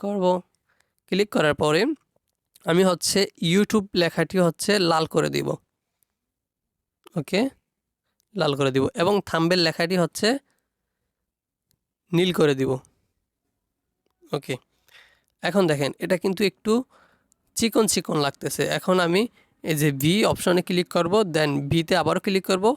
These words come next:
এটা একটু মোটা হয়ে যাবে। এখন এই লেখাটির পাশে কিন্তু আমি একটি শ্যাডো দিয়ে দিব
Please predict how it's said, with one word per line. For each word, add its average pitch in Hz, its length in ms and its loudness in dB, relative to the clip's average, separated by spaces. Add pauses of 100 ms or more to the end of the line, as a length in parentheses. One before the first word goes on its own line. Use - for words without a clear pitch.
(320)
এটা 160 180 -2
একটু - 120 -4 (100)
মোটা 151 240 0
হয়ে 139 200 0
যাবে। 131 180 -2 (1200)
এখন 185 280 0 (260)
এই 233 60 4 (100)
লেখাটির 196 420 -2 (100)
পাশে 165 360 0
কিন্তু 175 260 0 (560)
আমি 156 200 2
একটি 190 140 -4 (100)
শ্যাডো 165 320 2
দিয়ে 165 200 0
দিব 147 120 -2